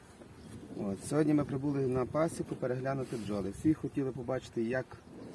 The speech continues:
виглядають бджоли всередині, в вуликах після зимівлі, про яку ми розказували минулого разу. От, е, це є перші вулики, е, вулик українець.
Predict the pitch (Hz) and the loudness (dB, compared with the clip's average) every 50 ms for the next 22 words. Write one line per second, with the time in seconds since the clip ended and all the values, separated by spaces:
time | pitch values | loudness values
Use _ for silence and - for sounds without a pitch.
0 | - - - - - - 117 120 117 123 120 131 131 127 120 113 107 107 104 107 | -12 -14 -14 -10 -4 -2 0 2 2 2 4 4 6 6 6 4 2 -2 -2 0
1 | 127 127 120 117 117 113 101 - - - - - - - - - - - - 127 | 2 4 4 4 2 0 -2 -6 -14 -14 -10 -8 -8 -6 -8 -10 -6 -2 0 0
2 | 117 107 110 95 95 120 123 131 135 143 156 170 160 - - - - - - - | 2 2 0 0 2 2 2 4 4 4 2 2 2 -2 -8 -10 -10 -12 -12 -12
3 | - - - 120 123 135 143 156 165 165 165 160 - 165 - - - - 135 - | -8 -6 -6 -4 -2 0 4 6 6 6 6 4 2 0 0 0 0 0 0 0
4 | - 151 131 123 123 131 131 139 135 120 104 98 98 - - - - - 110 113 | 0 0 0 2 4 4 4 6 4 4 4 4 2 2 0 -2 -2 -4 -2 0
5 | 117 117 117 110 - 139 139 131 120 120 123 - - 120 120 117 113 110 107 110 | 2 2 2 2 0 0 0 0 0 0 0 0 0 0 0 0 0 2 2 2
6 | 110 110 110 101 101 107 101 95 92 87 85 90 87 - - - - - - - | 2 2 2 0 -2 -2 -2 -2 -2 -2 -2 -4 -4 -6 -8 -10 -10 -12 -12 -14
7 | - - - - - - - 98 - 101 95 95 95 95 - - 104 104 104 104 | -14 -16 -16 -14 -10 -6 -4 0 2 2 2 2 2 0 0 0 2 2 4 2
8 | 104 - - 170 160 156 - 147 139 - - 139 139 175 175 160 151 - - 135 | 2 4 6 6 6 6 6 2 0 0 -2 0 2 2 2 2 2 0 0 2
9 | 131 127 120 107 104 107 - - - - 127 120 123 123 120 139 143 127 123 107 | 2 2 2 0 -4 -8 -8 -8 -6 -4 0 2 2 2 2 2 2 2 2 2
10 | 113 110 - 117 120 135 160 175 165 151 139 - - | 0 0 0 0 2 4 6 6 6 6 4 0 -8